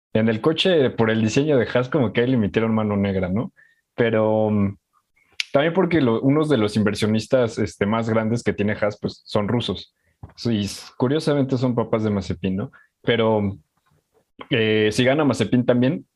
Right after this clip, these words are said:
eh, no va a sonar el, el himno de Rusia, que yo creo que, pues, iba a ganar Mazepin.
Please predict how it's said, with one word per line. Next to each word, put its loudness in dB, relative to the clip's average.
eh, 0
no 2
va 2
a -4
sonar 0
el, 0
el 0
himno 0
de 0
Rusia, -2
que -2
yo -2
creo -6
que, -10
pues, -8
iba 0
a 0
ganar -4
Mazepin. -10